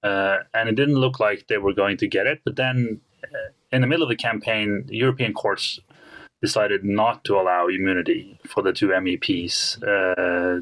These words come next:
that were part of the sort of, so this w-, weird plot of, I, I guess, we, w-, worthy of another sep-, special podcast episode, the sort of referendum they held about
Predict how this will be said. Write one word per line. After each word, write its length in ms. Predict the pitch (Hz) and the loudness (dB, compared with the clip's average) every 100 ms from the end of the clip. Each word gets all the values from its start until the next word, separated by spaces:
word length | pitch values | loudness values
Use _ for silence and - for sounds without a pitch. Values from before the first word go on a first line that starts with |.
| - _ - | -6 _ -2
that 140 | 95 | 0
were 80 | 92 | 0
part 260 | - 92 | 0 0
of 60 | 87 | 2
the 80 | 87 | 0
sort 180 | 95 85 | 0 -2
of, 1400 | 78 - - - - - - - _ - - - - 107 | -4 -16 -20 -18 -16 -16 -18 -20 _ -20 -16 -14 -10 -6
so 100 | 117 | -2
this 140 | 107 | -2
w-, 340 | 110 110 110 113 | 0 0 0 2
weird 300 | 107 101 - | 2 0 0
plot 300 | 104 92 - 110 | 0 0 -2 -2
of, 220 | 98 87 - 95 - - | -2 -4 -14 -20 -14 -4
I, 180 | 113 113 | -2 0
I 60 | 107 | 0
guess, 220 | 107 101 | 0 0
we, 200 | 107 107 | 2 2
w-, 320 | - 113 127 127 | 2 2 2 2
worthy 360 | 123 139 127 | 2 2 2
of 120 | 117 | 2
another 540 | 110 110 110 107 101 - 101 | 2 2 2 2 0 -2 -4
sep-, 300 | - 113 - - | -2 -2 -4 -8
special 420 | - - 110 104 - | -6 -2 0 0 0
podcast 420 | 107 - 92 - | -2 0 -2 -2
episode, 380 | - 98 92 87 | -4 -2 -2 -2
the 60 | |
sort 200 | - 98 | -2 -2
of 60 | 87 | 0
referendum 580 | 95 - 95 95 92 90 | -2 0 0 0 0 0
they 140 | 87 | 0
held 340 | 92 80 80 | 2 0 0
about 360 | 95 90 85 85 | -4 0 0 -2